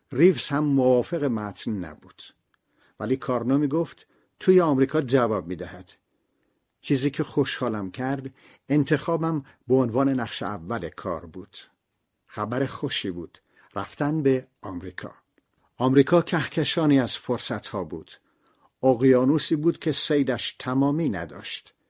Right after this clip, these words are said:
نباید فرصت را هدر می‌دادم. شب قبل از حرکت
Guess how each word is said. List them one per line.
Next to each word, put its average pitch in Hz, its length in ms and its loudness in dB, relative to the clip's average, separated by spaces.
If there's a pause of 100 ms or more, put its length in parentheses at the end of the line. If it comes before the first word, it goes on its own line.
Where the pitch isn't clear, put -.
(460)
نباید 135 380 0
فرصت - 560 -8
را 101 60 -4
هدر 98 420 -6
می‌دادم. 85 480 -10 (1120)
شب 123 300 -2
قبل 113 240 -2
از 117 120 -6
حرکت 135 440 -8